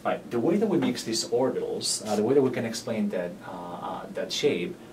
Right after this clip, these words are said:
uh, is going to necessitate for us to actually take a look in detail of how those orbitals are mixed. Okay, and the way that they are mixed, the way that we, uh, understand that today, is by forming a linear combination. So each hybrid orbital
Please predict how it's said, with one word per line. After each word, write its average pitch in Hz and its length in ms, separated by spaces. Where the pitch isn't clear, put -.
uh, 95 320
is 120 180
going 139 160
to 113 100
necessitate 98 680
for 87 200
us - 200
to 98 120
actually - 280
take - 180
a 110 60
look 101 200
in 95 140
detail 131 640
of 95 140
how 101 360
those 104 240
orbitals 98 440
are 85 120
mixed. - 460
Okay, - 260
and 202 140
the - 40
way 160 140
that 165 220
they 127 100
are 107 140
mixed, 123 260
the 104 60
way 107 120
that 104 160
we, 98 280
uh, 92 220
understand 95 560
that 85 120
today, 104 500
is 95 280
by 92 280
forming 131 380
a 120 60
linear 104 260
combination. 85 720
So - 240
each 127 180
hybrid 170 460
orbital 92 480